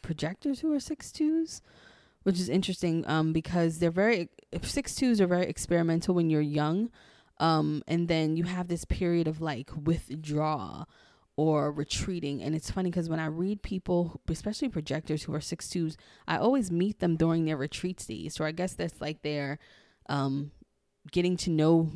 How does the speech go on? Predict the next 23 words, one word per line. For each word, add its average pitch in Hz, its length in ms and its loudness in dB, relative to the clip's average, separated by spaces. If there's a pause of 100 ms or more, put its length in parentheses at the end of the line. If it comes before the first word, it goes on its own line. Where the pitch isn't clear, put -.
their, 151 200 4 (100)
themselves 147 680 -4
kind 151 200 -6
of 147 60 -8
stage. 139 280 -4
So 160 260 0 (460)
six - 320 -6
twos 226 460 0 (180)
are 156 240 2
role 175 200 4
models, 185 420 0
hermits. 147 680 -2
So - 240 -4
they 208 140 2
withdraw, 175 680 2
and 156 220 -2
then 156 240 0 (240)
sometime 262 420 0
in 220 100 2
their 208 140 2
thirties 185 460 2
or 165 40 0
forties, 165 520 0